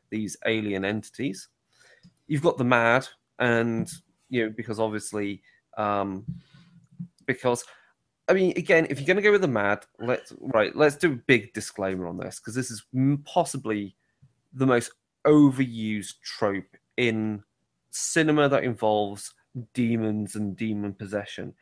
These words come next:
is, "Oh, look, who's being possessed in this film? Why, it's the, it's the young woman who's clearly mad." Like,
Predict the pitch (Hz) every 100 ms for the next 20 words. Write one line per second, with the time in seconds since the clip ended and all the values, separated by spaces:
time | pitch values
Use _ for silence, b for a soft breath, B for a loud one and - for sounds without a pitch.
0 | b b - 113 107 - b - 208 226
1 | 226 - - - 196 151 175 170 160 147
2 | 143 156 - 147 135 135 202 - - 117
3 | 101 95 b b b 208 285 160 113 -
4 | - - 127 - B B 151 - - 143
5 | 143 180 170 151 214 190 107 107 135 -
6 | - - 196 202 165 170 180 196 127 107
7 | - - _ _ - 120 127 - -